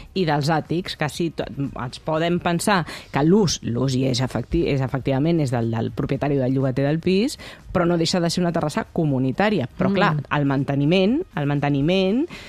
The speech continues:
Speaker 1: l'ha de fer, l'ha de fer l'ocupant del pis, sigui el propietari o sigui el llogater.
Speaker 2: Per tant, si hi ha plantes, per exemple, s'ha
Speaker 1: Ahí és un
Speaker 2: d'ocupar
Speaker 1: gran
Speaker 2: el
Speaker 1: pro-,
Speaker 2: propietari.
Speaker 1: a-, aquest, eh, sí, o sigui, la, la, l'ha d'anar cuidant, s'ha d'anar cuidant. I els, un altre proble-, una cosa que ens,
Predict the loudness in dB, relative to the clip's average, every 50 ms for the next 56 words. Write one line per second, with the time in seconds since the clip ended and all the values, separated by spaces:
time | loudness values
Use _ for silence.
0 | -20 -6 -4 -2 0 0 2 0 0 0 0 0 0 0 0 0 0 0 0 0
1 | -2 -2 -2 0 0 2 2 2 2 2 2 2 2 2 2 2 0 0 0 0
2 | 0 0 -2 -2 -2 -4 -4 -2 -2 -4 -4 -2 -4 -4 -2 -2 0 0 0 0
3 | -2 0 0 0 2 2 2 2 2 2 0 0 2 2 2 4 4 2 2 4
4 | 4 2 4 4 4 4 4 4 2 2 0 -2 -2 -2 0 0 2 2 2 2
5 | 2 2 0 0 0 2 2 4 4 6 6 4 4 4 4 4 4 4 4 4
6 | 4 4 4 4 4 2 2 2 2 2 0 -2 -4 -4 -8 -16 -6 -4 -2 0
7 | 2 2 0 0 0 0 -2 -2 -2 0 2 2 2 2 -2 -4 -2 -2 -2 -2
8 | -4 -4 -6 -6 -6 -6 -4 -4 -6 -6 -4 -2 0 0 2 4 4 4 2 2
9 | 2 0 2 2 4 2 2 2 2 2 0 0 0 0 2 2 2 2 2 2
10 | 2 2 4 4 4 2 0 -2 -10 -14 -8 -4 -2 0 0 0 0 -2 -2 -2
11 | 0 0 0 0 0 0 0 0 0 0 0 0 0 0 0 0 0 0 0 0
12 | 2 2 2 0 0